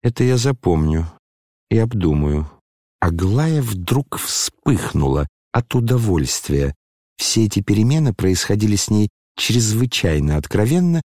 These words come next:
и с необыкновенною быстротой. Князь тоже обрадовался и даже рассмеялся от радости, смотря на нее.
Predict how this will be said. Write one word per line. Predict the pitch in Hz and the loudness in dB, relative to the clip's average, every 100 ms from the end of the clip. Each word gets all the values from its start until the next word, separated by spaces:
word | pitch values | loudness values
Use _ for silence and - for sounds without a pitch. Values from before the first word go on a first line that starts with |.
| _ | _
и | 87 | -4
с | - | 0
необыкновенною | 196 131 90 - 85 101 151 151 139 127 | 2 2 0 2 2 2 2 2 2 0
быстротой. | 110 101 - 92 92 - 67 - _ _ _ _ _ | -2 -4 -2 -2 -2 -2 -2 -2 _ _ _ _ _
Князь | - 135 156 - | 0 2 2 -2
тоже | - 90 71 | 0 0 2
обрадовался | 78 76 139 156 151 139 - 147 _ _ - | 0 0 0 0 0 0 -2 -4 _ _ -2
и | |
даже | 110 156 151 | 0 2 2
рассмеялся | 151 135 - 131 87 71 - 80 | 0 0 0 2 2 0 -2 -2
от | 73 | -2
радости, | 117 143 143 - 139 - _ | -2 -2 -4 -4 -4 -6 _
смотря | - - 82 92 110 | -4 0 0 2 2
на | 110 | 2
нее. | 101 87 71 | 2 0 -2